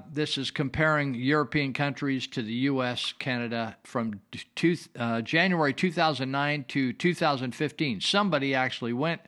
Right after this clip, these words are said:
and looked at this. So what do you think the number one country for mass shootings? Now, we're not talking about just one at a time,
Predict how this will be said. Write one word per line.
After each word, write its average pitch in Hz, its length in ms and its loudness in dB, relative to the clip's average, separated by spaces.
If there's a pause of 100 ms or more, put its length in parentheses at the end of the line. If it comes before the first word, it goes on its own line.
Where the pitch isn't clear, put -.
(360)
and 135 200 0
looked 202 260 2
at 104 140 -10
this. - 320 -6 (480)
So 156 200 2
what 185 200 4
do 208 80 4
you 180 60 4
think 185 200 2
the 160 80 -2
number 175 300 2
one 160 380 0 (100)
country 160 400 0
for 127 400 0 (240)
mass 170 420 4
shootings? 120 640 0
Now, 139 180 2
we're 139 160 0
not 170 180 0
talking 175 280 2
about 156 220 0
just 147 260 -2 (220)
one 151 360 0
at 160 120 0
a 143 80 -2
time, 113 540 2